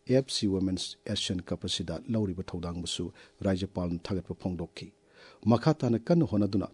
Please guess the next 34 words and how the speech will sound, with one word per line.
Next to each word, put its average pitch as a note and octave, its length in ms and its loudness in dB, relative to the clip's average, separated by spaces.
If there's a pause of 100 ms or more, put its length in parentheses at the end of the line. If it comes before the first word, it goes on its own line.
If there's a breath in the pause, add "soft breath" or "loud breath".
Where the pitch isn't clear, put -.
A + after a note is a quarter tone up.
ꯊꯥꯡꯖ G#2+ 340 0
ꯅꯨꯃꯤꯠꯀꯤ G#2+ 300 0
ꯃꯦꯠꯆꯇ F#2 420 -2
ꯍꯦꯟꯅ F2+ 240 -4
ꯐꯖꯕ F#2 360 -6
ꯄꯔꯐꯣꯃꯦꯟꯁ F2 600 -4
ꯄꯤꯔꯛꯄ F#2 260 -2
ꯉꯝꯕ E2+ 260 -4
ꯑꯣꯏꯔꯁꯅꯨ E2+ 380 -4
ꯍꯥꯏꯅꯁꯨ E2 460 -6 (300 loud breath)
ꯔꯥꯖ꯭ꯌꯄꯥꯜꯅ E2+ 720 -4 (280 soft breath)
ꯌꯥꯏꯐ F#2+ 260 -2
ꯄꯥꯎꯖꯦꯜ E2+ 520 -4 (120)
ꯄꯤꯔꯤ꯫ F2 260 0 (1800 loud breath)
ꯑꯣꯁꯇ꯭ꯔꯦꯂꯤꯌꯥꯗ E3+ 520 10
ꯆꯠꯊꯔꯤꯕ F3+ 440 6
ꯑꯦ D3 180 6
ꯑꯦꯐ D3+ 140 4
ꯁꯤ D3+ 220 6
ꯋꯨꯃꯦꯟꯁ C3+ 440 8 (100)
ꯑꯦꯁꯤꯌꯥꯟ C3 280 6
ꯀꯞꯇ - 320 2
ꯚꯥꯔꯠꯀꯤ A2+ 320 2
ꯅꯨꯄꯤꯒꯤ A2+ 500 4 (160)
ꯐꯨꯠꯕꯣꯜ G#2 340 0
ꯇꯤꯝꯒꯤ G2+ 320 2
ꯀꯦꯞꯇꯦꯟ G2 400 -2
ꯑꯣꯏꯔꯤꯕꯤ F#2 340 0 (360 loud breath)
ꯁ꯭ꯋꯤꯇꯤ C3+ 360 6
ꯗꯦꯕꯤ G#2+ 240 6
ꯉꯥꯡꯕꯝꯗ F#2+ 440 4
ꯃꯨꯈ꯭ꯌ F#2 280 -2
ꯃꯟꯇ꯭ꯔꯤ F2+ 260 -2
ꯌꯨꯝꯅꯥꯝ F#2 280 -2